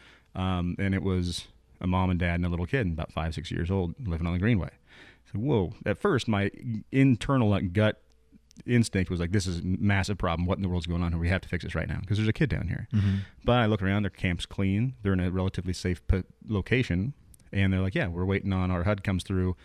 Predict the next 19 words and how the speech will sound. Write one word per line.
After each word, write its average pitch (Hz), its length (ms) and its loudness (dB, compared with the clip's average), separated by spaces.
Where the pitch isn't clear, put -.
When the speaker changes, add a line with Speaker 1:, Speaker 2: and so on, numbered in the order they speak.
Speaker 1:
I - 40 -12
think 107 100 0
it 90 40 2
was 85 80 0
two 98 120 0
or 95 60 2
three 90 160 0
days 82 180 2
from 80 160 -4
that - 160 -4
point. - 300 -10
I'm 92 80 -4
like, 104 60 2
"Oh, 101 40 2
so - 100 -2
you're 85 60 -4
camping 117 520 0
right 78 140 -2
now?" - 220 -4